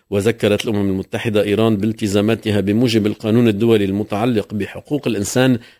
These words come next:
داعية إياها لمراجعة عقوباتها الجنائية للقضاء على جميع أشكال العقوبات البدنية كما قالت.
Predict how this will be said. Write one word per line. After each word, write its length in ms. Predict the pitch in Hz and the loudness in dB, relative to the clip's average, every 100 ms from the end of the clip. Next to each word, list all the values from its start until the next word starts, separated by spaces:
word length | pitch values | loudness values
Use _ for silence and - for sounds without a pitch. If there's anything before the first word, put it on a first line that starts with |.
| _ | _
داعية 380 | 107 110 147 135 | -2 2 2 2
إياها 480 | 127 110 113 127 117 | 0 0 2 2 2
لمراجعة 680 | 117 107 110 147 120 104 101 | 2 2 2 2 2 2 0
عقوباتها 600 | 104 - 110 113 117 104 | -4 -4 -2 0 0 0
الجنائية 580 | 98 95 117 110 113 110 | -2 0 0 0 0 0
للقضاء 600 | 104 110 - 117 131 127 113 - - _ | 0 -2 -2 0 2 0 -4 -12 -20 _
على 220 | 104 110 110 | -2 2 2
جميع 500 | 110 113 156 113 104 | 2 4 4 2 -2
أشكال 360 | - 135 123 | -4 0 2
العقوبات 760 | 107 98 110 120 110 117 110 - | 2 -2 -4 -2 2 2 0 -4
البدنية 1200 | - 123 117 - 107 104 104 107 139 135 123 117 - - _ _ | -4 -2 -2 -6 -6 0 2 2 4 4 2 0 -10 -20 _ _
كما 340 | 139 139 131 - _ _ _ - | 0 2 0 -2 _ _ _ -4
قالت. 500 | 120 85 - - | -4 -4 -8 -16